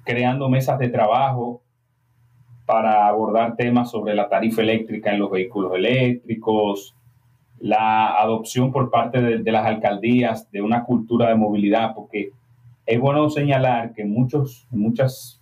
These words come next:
muchos países, los proyectos de movilidad eléctrica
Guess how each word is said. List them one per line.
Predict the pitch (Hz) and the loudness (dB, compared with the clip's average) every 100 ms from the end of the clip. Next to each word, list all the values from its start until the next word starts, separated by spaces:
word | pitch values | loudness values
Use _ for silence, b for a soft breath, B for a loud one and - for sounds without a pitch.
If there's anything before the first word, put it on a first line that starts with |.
| _ | _
muchos | 104 104 139 | -12 -8 -6
países, | 123 120 113 107 - 82 - - _ - - _ _ _ _ _ _ | -2 0 0 -6 -8 -20 -20 -20 _ -20 -20 _ _ _ _ _ _
los | 113 113 120 | -4 -4 0
proyectos | 113 - 123 147 - 160 | -2 0 0 0 -2 0
de | 156 | 2
movilidad | 135 123 117 110 123 135 | 2 2 2 2 0 0
eléctrica | 123 123 123 123 123 131 123 123 | 0 -2 -4 -6 0 0 0 -4